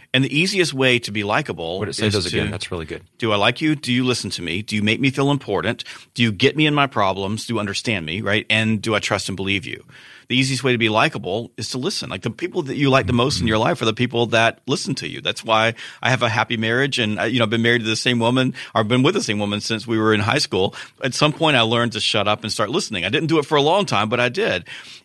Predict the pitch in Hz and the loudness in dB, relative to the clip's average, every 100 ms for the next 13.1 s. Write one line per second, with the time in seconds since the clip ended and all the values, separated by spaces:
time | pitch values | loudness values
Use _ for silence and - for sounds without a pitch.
0 | - 156 156 156 165 151 147 156 170 180 | 2 4 4 0 -2 -2 -4 -4 -2 -2
1 | 151 156 139 123 135 120 - 131 139 127 | -4 -4 -6 -4 -4 -6 -6 -4 -2 -4
2 | - 101 107 196 175 117 95 - 123 143 | -4 -6 -4 -4 -4 -4 -4 -6 -8 -6
3 | 156 147 - 90 101 98 131 131 175 180 | -6 -4 -4 -4 -6 -4 -2 -2 -2 -4
4 | 147 131 120 120 113 117 113 104 - 156 | -2 0 0 2 2 2 0 0 0 0
5 | 87 - - - - 151 147 147 - _ | 0 -4 -12 -14 2 4 4 2 -4 _
6 | 123 139 147 208 214 170 - 120 147 165 | -2 2 2 0 -2 -6 -4 0 0 0
7 | 127 92 - 110 101 135 143 131 113 104 | -4 -4 -2 -2 -4 -4 -2 -2 -2 -2
8 | - 160 170 151 139 135 127 117 110 113 | 0 2 2 2 4 4 2 0 0 0
9 | 101 101 165 117 98 123 113 123 131 208 | 0 0 2 2 2 2 2 2 -2 -2
10 | 214 - 156 151 135 127 117 - - - | -2 -2 -2 2 4 4 0 -6 -10 -6
11 | 120 127 147 - 147 143 143 101 107 107 | -2 0 0 0 -2 0 -2 -2 -4 -4
12 | 120 143 131 135 120 117 117 113 104 117 | -4 -4 -2 -2 -2 -2 -2 -2 0 2
13 | 135 | 0